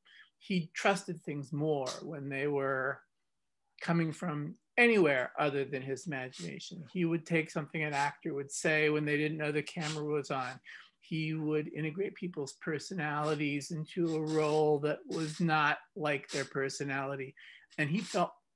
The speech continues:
that it was more real. And I came to, I came to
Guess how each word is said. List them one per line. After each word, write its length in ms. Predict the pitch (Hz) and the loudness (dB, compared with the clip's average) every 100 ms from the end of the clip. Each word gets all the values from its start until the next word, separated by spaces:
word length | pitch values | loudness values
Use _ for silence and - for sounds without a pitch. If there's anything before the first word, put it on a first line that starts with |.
| _ - | _ 2
that 100 | 185 | 2
it 100 | 175 | 4
was 180 | 180 | 4
more 220 | 180 190 196 | 6 6 6
real. 300 | 226 143 - - _ - _ _ _ _ _ _ _ - | 6 4 2 -14 _ -20 _ _ _ _ _ _ _ -4
And 420 | 151 160 165 170 - _ _ - | 2 4 4 0 -4 _ _ 0
I 80 | 156 | 0
came 320 | 175 247 233 | 2 4 6
to, 260 | 226 190 175 - 180 | 8 8 6 0 -2
I 60 | |
came 320 | 175 208 190 | 0 0 2
to 240 | 185 180 | 4 4